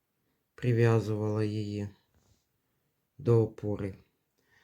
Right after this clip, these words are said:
Все висохло, постоїть трохи в відрі з водою, побачимо, що з нею. Тут іще живе, тут уже в'яне, а там геть засохло. Пройшло три тижні,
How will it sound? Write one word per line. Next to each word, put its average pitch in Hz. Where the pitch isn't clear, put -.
Все -
висохло, 135
постоїть 135
трохи 135
в 117
відрі 131
з -
водою, 113
побачимо, 117
що -
з 95
нею. 104
Тут 120
іще 110
живе, 127
тут 135
уже 107
в'яне, 165
а 120
там 120
геть 113
засохло. 98
Пройшло 117
три 117
тижні, 202